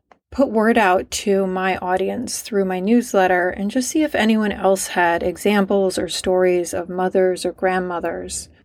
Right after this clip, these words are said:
who had a call, who really wanted to do something and didn't let themselves follow through.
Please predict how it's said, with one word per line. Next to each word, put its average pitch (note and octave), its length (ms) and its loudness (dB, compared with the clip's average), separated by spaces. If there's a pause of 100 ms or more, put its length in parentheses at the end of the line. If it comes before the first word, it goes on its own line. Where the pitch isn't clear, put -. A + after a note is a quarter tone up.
(120)
who A3 160 2
had G3 260 2
a G3 80 2
call, F3 420 0
who F#3+ 140 0
really G3 260 4
wanted F3+ 360 -2
to F#3 120 -4
do F#3+ 180 0
something C4+ 640 0 (640)
and G3 420 0
didn't G3 280 2
let F3 180 -4
themselves E3+ 460 -6
follow E3 340 -4
through. G3 420 -10